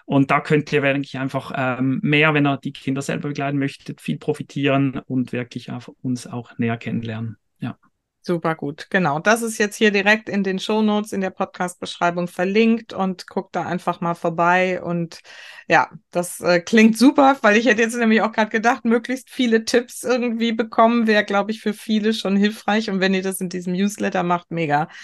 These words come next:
Speaker 2: Richtig, richtig, richtig toll. <clears throat> Genau. Also vielen Dank. Ich find's super, dass wir uns jetzt ja mehr oder weniger so zufällig kennengelernt haben, weil ich hab schon auch wirklich mit viel mit Schule und, und, ähm, ne, Lernschwierigkeiten hatte ich schon so den einen oder anderen, auch total spannenden Ansatz.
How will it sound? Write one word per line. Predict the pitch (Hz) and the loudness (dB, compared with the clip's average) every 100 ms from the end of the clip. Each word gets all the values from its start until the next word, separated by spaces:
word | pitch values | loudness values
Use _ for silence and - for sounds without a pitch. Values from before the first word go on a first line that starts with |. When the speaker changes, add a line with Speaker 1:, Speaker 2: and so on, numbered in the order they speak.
| - - - | -18 -20 -8
Speaker 2:
Richtig, | 226 226 - 220 220 - | -2 -2 0 -2 -2 -2
richtig, | 170 170 - 180 - - | -2 -2 -6 -8 -8 -8
richtig | 160 - 175 - | -8 -8 -12 -6
toll. | - 151 - - - - - _ _ | -2 -2 -2 -14 -20 -20 -20 _ _
<clears throat> | - 359 359 - - - _ - | 0 4 4 2 -2 -20 _ 0
Genau. | 427 427 262 160 175 _ _ - | 4 6 6 4 0 _ _ 2
Also | 254 220 | 4 4
vielen | 202 302 349 | 4 6 6
Dank. | 285 247 294 - | 8 6 4 0
Ich | 233 | -2
find's | - 240 226 - - | 2 2 0 -6 -6
super, | 226 226 285 294 | 0 2 6 6
dass | 247 240 | 6 4
wir | 226 | 2
uns | 220 226 | 2 2
jetzt | 220 214 | 0 2
ja | 220 208 | 4 4
mehr | 214 226 | 6 6
oder | 226 | 6
weniger | 220 220 220 | 4 4 2
so | 233 226 | 2 -2
zufällig | - 277 233 226 | -2 0 2 0
kennengelernt | - 220 226 214 208 220 220 | 0 0 2 0 2 0 2
haben, | 214 214 | 0 2
weil | 202 190 | 0 -2
ich | 214 | -2
hab | 208 | -4
schon | - 196 | -2 0
auch | 170 214 214 | 2 2 2
wirklich | 220 226 220 | 0 0 -2
mit | 220 196 | -2 -4
viel | - 233 | 0 4
mit | 214 214 | 4 2
Schule | - 233 226 220 220 | -2 0 4 4 2
und, | 185 196 - | 0 -2 -4
und, | - 190 185 | -4 -4 -4
ähm, | - 180 185 185 185 | 0 2 4 2 2
ne, | 220 | 2
Lernschwierigkeiten | 208 208 220 220 208 - 208 190 | 2 2 2 0 -4 -2 -4 -2
hatte | 202 214 | -2 -2
ich | 214 | -2
schon | 202 196 | -2 0
so | 202 | 0
den | 190 - | -2 0
einen | 196 | 0
oder | 196 185 - | 2 2 4
anderen, | 220 208 202 | 4 4 4
auch | 220 | 2
total | 220 214 208 196 | 2 -2 0 0
spannenden | - - 196 196 | 0 -2 0 0
Ansatz. | - 196 196 190 | -2 -2 -2 -4